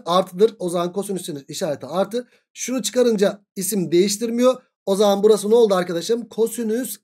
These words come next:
x oldu. Bunlardan hangileri kosinüs x'tir diye soruluyor bize. E ne yapacağız hocam burada? Eksi x var. Biraz sonra eksi x'i öğreneceğiz. Bu dersin sonunda ya da öbür ders olması lazım. Hocam eksi x var ya. Eksi x yoksa bir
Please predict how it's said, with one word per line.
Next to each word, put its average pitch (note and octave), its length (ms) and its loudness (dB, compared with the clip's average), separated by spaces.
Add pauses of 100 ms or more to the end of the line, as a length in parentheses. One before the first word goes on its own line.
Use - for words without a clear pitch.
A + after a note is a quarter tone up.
x A#3+ 260 -4
oldu. B2 300 -2 (360)
Bunlardan A3+ 440 4
hangileri C4+ 580 0
kosinüs C4 460 -4
x'tir A#3+ 480 -4
diye C#4 180 -2
soruluyor C4+ 400 0
bize. G#3+ 340 2 (200)
E D#3 80 -2
ne G3+ 40 6
yapacağız A#3 380 4
hocam A#3 300 2
burada? E3+ 300 4 (240)
Eksi G#3 300 2
x - 160 -4
var. C#3 220 -4
Biraz B3 240 2
sonra G3+ 220 2
eksi G#3+ 260 -4
x'i G#3 180 -8
öğreneceğiz. F#3+ 560 4
Bu A#3 180 -6
dersin G#3 280 0
sonunda G#3+ 320 -6
ya B3+ 120 2
da B3 60 2
öbür A3 260 4
ders G3 220 0
olması F#3+ 320 -2
lazım. D3+ 320 0 (380)
Hocam A#3+ 280 4
eksi B3+ 240 -4
x A3 140 -6
var B3+ 160 2
ya. D#3+ 220 0
Eksi A3+ 280 -2
x B3 140 -8
yoksa B3+ 400 -4
bir B3+ 280 -8